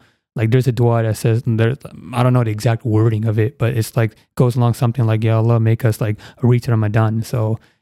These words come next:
just by you being in that month right now is already in your favor. So, I mean, yeah. And also, there is a statement that, like, the Salaf used to say, the Salaf mean, like, the first three generations of the Muslims,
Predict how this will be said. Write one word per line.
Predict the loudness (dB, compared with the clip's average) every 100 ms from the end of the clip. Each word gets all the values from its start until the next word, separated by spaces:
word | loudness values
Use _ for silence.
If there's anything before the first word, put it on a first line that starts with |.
| _
just | -2 0
by | 0
you | 2 2
being | 2 2 2
in | 0
that | -2 0
month | 0 0 -4
right | -8
now | -6 -6 -6 _ _ _ _
is | -4
already | 0 2 2 2
in | 0
your | 2
favor. | 0 0 -2 -4
So, | -8 -12 -12 -14 _ _ _
I | -8
mean, | -6 -6
yeah. | -8 -6
And | -4
also, | -2 -2 -2 -2
there | 0 -2
is | -2
a | -6
statement | -6 -6 -6 -10
that, | -10 -12
like, | -12 -12
the |
Salaf | -10 -6 -4 -4 -8
used | -12
to | -12
say, | -6 -4 -4 -8 _
the | -14
Salaf | -6 -4 -4
mean, | -4 -4 -6
like, | -10
the | -6
first | -4 -4 -2
three | -2
generations | 0 0 0 -2 -6
of | -6
the |
Muslims, | -4 -4 -4 -6